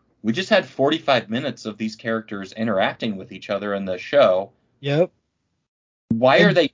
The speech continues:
Speaker 1: now having a sit-down conversation after they've just dealt with a whole bunch of stuff?" It really felt like, is this edited correctly?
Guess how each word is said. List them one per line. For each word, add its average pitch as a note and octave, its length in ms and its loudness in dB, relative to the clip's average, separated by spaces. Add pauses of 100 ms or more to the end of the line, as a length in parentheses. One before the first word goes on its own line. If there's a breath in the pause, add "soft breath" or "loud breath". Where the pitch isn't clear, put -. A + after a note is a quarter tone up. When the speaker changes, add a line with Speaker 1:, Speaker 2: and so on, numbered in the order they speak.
Speaker 1:
now B2+ 480 4
having A#2+ 400 -2
a G2 60 -4
sit-down G#2+ 580 -6
conversation A2 840 -6
after G#2 340 -2
they've G2 200 -8
just - 260 -10
dealt A2 220 0
with G2+ 120 -6
a E2+ 60 -14
whole A2+ 220 -2
bunch G#2 280 -4
of - 80 -16
stuff?" B2+ 400 0 (320 loud breath)
It B2 180 0
really C#3+ 340 2
felt C3+ 320 6
like, A#2 420 2 (500)
is B2+ 160 -2
this F#4 260 -4
edited B2+ 440 -2
correctly? F#3+ 760 -6